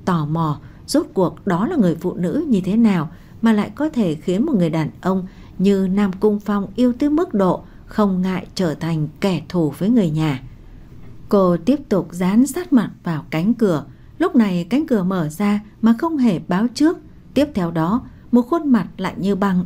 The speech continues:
đập vào mắt cô, đi xẹt qua cô với vẻ mặt vô cùng giận dữ, cũng không thèm nhìn cô lấy một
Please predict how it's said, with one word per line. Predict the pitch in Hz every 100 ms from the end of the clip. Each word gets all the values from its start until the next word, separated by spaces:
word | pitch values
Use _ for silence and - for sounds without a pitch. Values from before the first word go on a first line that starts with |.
| -
đập | 220 202
vào | 165
mắt | 196 302 -
cô, | 196 190 185 - - -
đi | 208 202 190
xẹt | 185 220 202
qua | - 202 202
cô | 196 196 196 - -
với | 277 294
vẻ | 247 151
mặt | 170 165 -
vô | 285 285
cùng | 240 180 151
giận | 180 -
dữ, | 180 180 294 - - - -
cũng | 240 320
không | - 311 302
thèm | 226 202 156
nhìn | 180 147 -
cô | 185 180 170
lấy | 202
một | 240